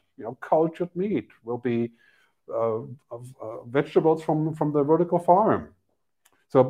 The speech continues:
very big changes, and I think there's gonna be a lot of new work there, uh, because the farm's really completely automated, of course, but,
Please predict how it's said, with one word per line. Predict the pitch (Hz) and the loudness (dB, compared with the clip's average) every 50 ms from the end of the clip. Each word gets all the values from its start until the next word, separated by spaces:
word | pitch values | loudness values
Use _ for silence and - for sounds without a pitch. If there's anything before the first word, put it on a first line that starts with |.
| 135 123 | 0 4
very | 117 151 185 208 196 | 8 10 12 12 12
big | 160 175 170 - | 10 8 4 2
changes, | - - 170 160 170 156 139 131 | 0 2 2 4 4 4 4 2
and | 131 123 | 4 2
I | 127 123 | 2 2
think | - 170 165 | 2 2 2
there's | 151 143 135 | 4 2 2
gonna | - 156 143 | 2 0 2
be | 143 120 107 | 2 2 0
a | |
lot | 101 92 92 107 123 123 117 101 | 0 -2 0 4 6 6 6 4
of | 98 92 101 | 2 -2 -4
new | 104 98 95 | -6 -6 -6
work | 95 98 101 95 98 92 - 92 | -4 -2 -2 -2 -2 -6 -8 -12
there, | 87 78 80 90 107 120 - _ _ _ _ _ _ _ _ _ _ - | -12 -12 -6 -6 -8 -8 -8 _ _ _ _ _ _ _ _ _ _ -4
uh, | 101 98 98 98 95 92 92 95 101 117 - - 127 113 | 0 2 2 2 2 2 0 -2 -2 -4 -6 -12 -16 -8
because | 107 123 - 123 110 107 - - - - - _ _ - | -8 -2 2 2 2 2 0 -8 -14 -16 -16 _ _ -8
the | 131 | -6
farm's | 123 - 135 117 113 110 113 | 2 4 4 4 4 2 0
really | 117 107 104 101 | 0 0 0 0
completely | 104 95 87 - - 143 135 123 101 90 | -2 -4 -4 0 -2 -2 0 0 -4 -2
automated, | 85 98 98 - 107 87 82 82 87 90 | -2 -4 -4 -4 -6 -8 -8 -8 -10 -12
of | 92 90 | -12 -14
course, | - - 90 82 - - _ | -16 -16 -16 -16 -16 -20 _
but, | - 82 - | -8 -8 -8